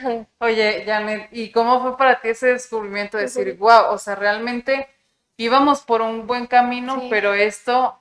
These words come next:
Speaker 1: nos aclara el panorama", o, o
Speaker 3: Sí.
Speaker 1: qué, o qué pensaste?
Speaker 3: No,
Speaker 1: Qué
Speaker 3: yo
Speaker 1: bueno que, que, que Chema
Speaker 3: Sí.
Speaker 1: nos, nos re-, pues de alguna forma re-,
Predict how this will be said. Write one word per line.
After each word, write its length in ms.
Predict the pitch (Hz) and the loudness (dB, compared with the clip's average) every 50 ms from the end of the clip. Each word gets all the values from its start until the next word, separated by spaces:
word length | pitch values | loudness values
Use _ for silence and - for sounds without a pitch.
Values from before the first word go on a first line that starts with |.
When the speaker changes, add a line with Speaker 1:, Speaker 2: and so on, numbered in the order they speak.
| _ _ | _ _
Speaker 1:
nos 460 | - 208 208 208 208 208 202 202 - | -16 -12 -8 -6 -4 -4 -4 -4 -2
aclara 440 | 214 202 202 - 214 208 208 208 214 226 | -2 -2 -2 0 2 4 4 6 4 4
el 80 | 220 | 2
panorama", 760 | 220 226 214 208 196 190 190 208 220 226 226 226 233 226 214 | 2 0 -2 0 -2 -2 2 2 4 2 2 2 2 0 0
o, 180 | - - - 190 | -2 -4 -6 -6
o 240 | - - 202 240 240 | -6 -6 -6 -8 -6
Speaker 3:
Sí. 40 | 233 | -6
Speaker 1:
qué, 160 | 214 208 - | -6 -4 -4
o 140 | 202 202 - | -4 -6 -4
qué 260 | - 214 214 214 208 | -2 0 0 0 0
pensaste? 800 | 214 208 214 220 214 - 220 208 208 - - 196 180 170 156 _ _ - 196 185 - _ - - - 220 214 _ 233 - _ _ _ _ - | -2 -4 -6 -6 -2 0 -2 -2 -2 -4 -8 -10 -10 -10 -12 _ _ -18 -18 -18 -18 _ -20 -20 -20 -20 _ _ -20 -20 _ _ _ _ -16
Speaker 3:
No, 380 | 240 233 233 240 233 233 226 - _ | -12 -8 -6 -6 -6 -6 -8 -8 _
Speaker 1:
Qué 100 | - 233 | 2 2
Speaker 3:
yo 60 | 233 | 4
Speaker 1:
bueno 240 | 262 233 226 233 220 | 6 4 4 2 0
que, 280 | - 220 214 170 143 - | -2 -2 -4 -4 -8 -12
que, 580 | - 208 196 190 190 185 185 185 180 180 180 - | -10 -8 -6 -6 -6 -6 -6 -6 -8 -10 -12 -12
que 640 | - 196 190 190 185 185 185 185 180 185 180 180 180 | -10 -8 -8 -6 -6 -6 -6 -6 -8 -8 -10 -10 -12
Chema 580 | - - 214 208 208 208 208 214 214 214 214 - | -8 -6 -4 -4 -2 0 0 0 0 -2 -6 -12
Speaker 3:
Sí. 300 | - - - 247 247 247 | -16 -16 -14 -12 -10 -6
Speaker 1:
nos, 380 | 247 208 208 208 208 208 - - | -4 -2 -2 -2 -4 -6 -10 -12
nos 340 | 214 208 208 202 196 196 - | -10 -8 -8 -8 -8 -8 -6
re-, 400 | 190 202 202 196 196 185 - _ _ | -4 -2 0 0 -2 -4 -6 _ _
pues 200 | - 226 233 226 | -2 0 0 4
de 80 | 226 247 | 4 4
alguna 300 | 233 233 220 254 285 302 | 4 4 2 0 0 0
forma 380 | - 311 285 277 285 294 269 - 226 | 0 0 0 0 2 0 0 -2 -4
re-, 720 | - - - 202 208 214 208 208 202 208 208 208 208 - | -10 -10 -6 -2 0 0 0 0 -2 -4 -6 -8 -10 -14